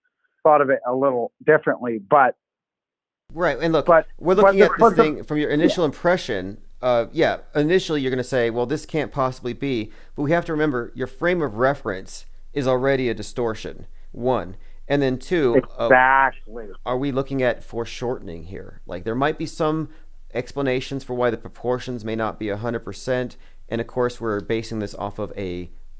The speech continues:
Speaker 2: a, a known fabrication and lie. So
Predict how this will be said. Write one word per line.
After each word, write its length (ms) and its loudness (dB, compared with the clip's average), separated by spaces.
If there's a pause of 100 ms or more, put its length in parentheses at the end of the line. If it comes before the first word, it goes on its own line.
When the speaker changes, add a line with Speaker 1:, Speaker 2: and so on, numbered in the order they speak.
(120)
Speaker 2:
a, 220 -4
a 80 -6
known 640 -2
fabrication 680 -6
and 180 -8
lie. 380 -6 (300)
So 460 -2